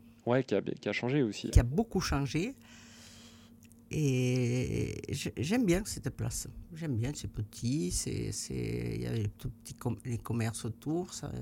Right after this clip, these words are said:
Speaker 2: ça, c'est, c'est un quartier que j'aime bien.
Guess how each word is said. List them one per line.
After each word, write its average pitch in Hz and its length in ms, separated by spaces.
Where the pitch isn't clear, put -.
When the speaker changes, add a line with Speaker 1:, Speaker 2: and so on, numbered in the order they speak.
Speaker 2:
ça, - 220
c'est, - 220
c'est - 160
un 175 60
quartier - 380
que 143 140
j'aime 117 260
bien. 107 200